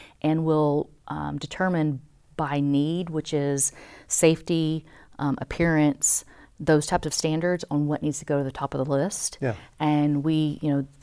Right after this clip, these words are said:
Speaker 1: we've, we recognize that our picnic tables and trash cans and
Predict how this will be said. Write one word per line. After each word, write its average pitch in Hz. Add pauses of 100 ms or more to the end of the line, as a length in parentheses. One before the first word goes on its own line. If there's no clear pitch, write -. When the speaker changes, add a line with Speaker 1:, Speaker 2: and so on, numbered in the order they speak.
Speaker 1:
we've, 151 (300)
we 160
recognize 147
that 139 (260)
our 135 (100)
picnic 139
tables 143
and 147
trash -
cans 139
and 131